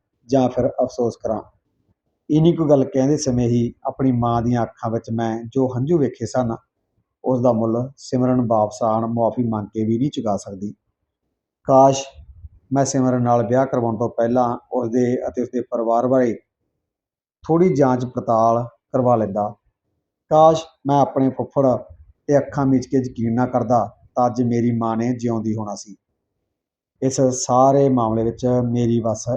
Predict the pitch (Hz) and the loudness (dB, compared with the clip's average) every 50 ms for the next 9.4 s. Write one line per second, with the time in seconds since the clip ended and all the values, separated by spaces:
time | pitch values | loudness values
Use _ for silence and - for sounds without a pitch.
0 | - - - 143 139 139 135 113 113 107 107 - 127 120 - - 127 113 - _ | -8 -6 -6 -4 -2 0 0 0 0 -2 -2 -2 -2 -2 0 0 0 -2 -2 _
1 | _ _ _ _ _ _ _ _ _ _ _ - 147 147 147 147 143 143 - 135 | _ _ _ _ _ _ _ _ _ _ _ -2 0 2 2 2 0 0 0 0
2 | 131 131 127 131 131 127 123 131 131 127 107 123 120 117 120 120 117 - - 135 | 0 2 2 2 2 2 2 2 2 0 0 0 0 2 2 0 0 0 -2 -2
3 | 120 110 117 113 - - 117 117 110 117 120 120 120 117 - 131 123 120 107 - | -2 -4 -8 -12 -8 -4 -4 -4 -2 -2 -2 -4 -4 -4 -4 -2 -2 -2 -2 -6
4 | _ _ _ _ _ _ _ _ _ - 147 147 - 151 135 131 127 117 107 123 | _ _ _ _ _ _ _ _ _ -2 -2 0 0 2 2 2 2 2 2 2
5 | 123 131 143 147 143 - 131 123 120 117 117 113 113 131 143 135 113 107 110 113 | 4 4 4 2 2 0 0 0 0 0 0 0 0 2 2 2 0 0 0 -2
6 | 110 107 98 107 107 104 101 - _ _ _ _ _ _ _ _ _ _ _ _ | -2 -2 -2 -4 -4 -4 -6 -8 _ _ _ _ _ _ _ _ _ _ _ _
7 | _ _ _ _ _ _ _ _ _ _ _ _ _ _ _ _ _ _ _ _ | _ _ _ _ _ _ _ _ _ _ _ _ _ _ _ _ _ _ _ _
8 | _ _ _ _ 147 165 170 185 190 208 208 202 190 185 170 - 175 170 170 175 | _ _ _ _ 0 2 4 4 4 4 4 4 2 2 2 2 2 2 2 2
9 | 196 202 - _ _ _ - 160 | 0 -2 -6 _ _ _ -4 -2